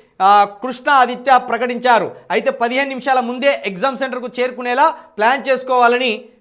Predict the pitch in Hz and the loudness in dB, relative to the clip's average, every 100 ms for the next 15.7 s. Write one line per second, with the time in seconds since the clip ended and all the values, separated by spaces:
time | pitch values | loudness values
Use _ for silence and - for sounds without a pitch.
0 | _ - 240 269 269 247 247 277 247 240 | _ -12 -6 -4 -4 -2 -4 -2 -4 -4
1 | 240 240 226 233 240 190 143 175 185 233 | -10 -10 -8 -2 2 2 0 -6 -4 -4
2 | 220 214 233 208 202 233 220 190 165 151 | -6 -4 -4 -4 -4 2 4 4 2 0
3 | 151 262 226 - _ _ _ _ _ _ | 2 0 0 -12 _ _ _ _ _ _
4 | - 190 240 233 214 233 233 196 208 233 | -6 -2 -2 -4 -4 -4 -4 -6 -4 -6
5 | 233 233 294 - _ _ _ _ _ - | -4 -8 -8 -10 _ _ _ _ _ -18
6 | 185 240 220 196 208 196 196 233 196 185 | -12 -4 -2 -2 -4 -8 -4 -2 0 -2
7 | 190 165 170 139 131 113 101 _ _ _ | -4 -10 -10 -10 -10 -14 -20 _ _ _
8 | _ 220 190 185 180 165 160 135 104 - | _ -6 -6 -6 -8 -10 -10 -12 -12 -16
9 | _ _ _ _ _ _ _ _ _ _ | _ _ _ _ _ _ _ _ _ _
10 | _ _ 151 160 214 208 196 185 247 294 | _ _ -16 -6 -6 -4 -6 -4 -4 -4
11 | - _ _ - 165 165 202 208 202 196 | -6 _ _ -16 -14 -4 -2 -2 -6 -8
12 | 226 202 185 208 226 - _ _ _ _ | -6 -6 -10 -8 -8 -10 _ _ _ _
13 | _ - 160 190 190 180 214 180 175 180 | _ -12 -10 -8 -10 -8 -6 -6 -10 -10
14 | 185 170 196 254 185 185 175 175 165 180 | -10 -10 -6 -6 -6 -6 -6 -8 -10 -10
15 | 151 156 165 156 170 254 | -10 -10 -12 -12 -12 -12